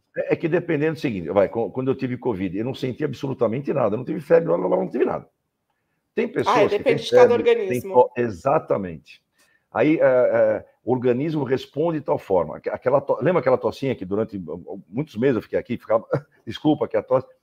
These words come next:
Speaker 1: você vê, agora tá sumindo. Mas começou isso, eu tive o, o covid na, em junho e veio até agora praticamente em novembro. Então, tem organismo que re-, demora pra recuperar, outros mais rápido, outros não tem nada. Então, vamos ver o que vai acontecer com a Giovana.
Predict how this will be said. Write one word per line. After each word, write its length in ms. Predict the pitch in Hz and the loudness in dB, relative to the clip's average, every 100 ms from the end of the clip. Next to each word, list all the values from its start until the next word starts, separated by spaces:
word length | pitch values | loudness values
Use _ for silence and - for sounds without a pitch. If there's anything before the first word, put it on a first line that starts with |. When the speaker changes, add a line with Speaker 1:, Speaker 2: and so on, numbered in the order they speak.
| _ _ | _ _
Speaker 1:
você 100 | - | 0
vê, 100 | 151 | 4
agora 220 | 98 113 | 6 4
tá 120 | 135 156 | 2 -4
sumindo. 500 | 262 190 156 90 - _ _ _ _ _ _ _ _ _ _ _ | -2 -2 -2 -6 -12 _ _ _ _ _ _ _ _ _ _ _
Mas 220 | 101 - _ | -8 -8 _
começou 460 | 143 165 160 - 135 | -6 -2 0 2 4
isso, 340 | 120 - 101 104 | 4 0 -4 -4
eu 100 | 101 | -4
tive 260 | 123 127 | -4 -4
o, 100 | 117 | -4
o 180 | 113 - | -6 -10
covid 540 | - 107 90 95 90 90 | -8 -6 -4 -4 -6 -6
na, 480 | 92 80 90 85 80 | -6 -6 -6 -6 -8
em 100 | 95 | -8
junho 500 | 85 165 226 123 78 _ _ _ _ | -2 0 0 -2 -6 _ _ _ _
e 80 | 104 | -8
veio 240 | 92 151 | -2 0
até 220 | 156 - 190 | 0 0 -4
agora 300 | 120 143 - | 2 0 2
praticamente 480 | 156 - 139 143 | -4 -4 -6 -4
em 20 | 165 | -4
novembro. 540 | 190 127 156 87 73 _ _ _ _ _ | -2 -2 -2 -6 -12 _ _ _ _ _
Então, 160 | 127 123 | -6 -2
tem 160 | 170 | 0
organismo 720 | 196 160 123 135 180 113 98 - | 0 2 0 0 -2 -2 -6 -10
que 80 | - | -6
re-, 180 | 117 - - - - | -4 -4 -10 -20 -18
demora 420 | 113 110 113 117 | -4 -2 2 2
pra 120 | 107 | 0
recuperar, 420 | 101 87 - 107 104 | -6 -8 -2 0 0
outros 220 | 104 - | -2 -6
mais 160 | 98 | -4
rápido, 140 | 90 95 | -2 -6
outros 160 | 90 | -8
não 80 | 98 | -18
tem 180 | - 139 | -14 -8
nada. 240 | 117 85 - _ _ _ _ | -6 -6 -10 _ _ _ _
Então, 260 | 185 214 - | -2 -2 -2
vamos 240 | 113 151 | -2 0
ver 120 | 131 | 0
o 40 | 147 | -4
que 80 | 143 | -2
vai 120 | 143 | -4
acontecer 260 | 143 143 135 | -4 -6 -6
com 120 | 143 | -4
a 20 | |
Giovana. 340 | 147 123 110 | -2 0 -2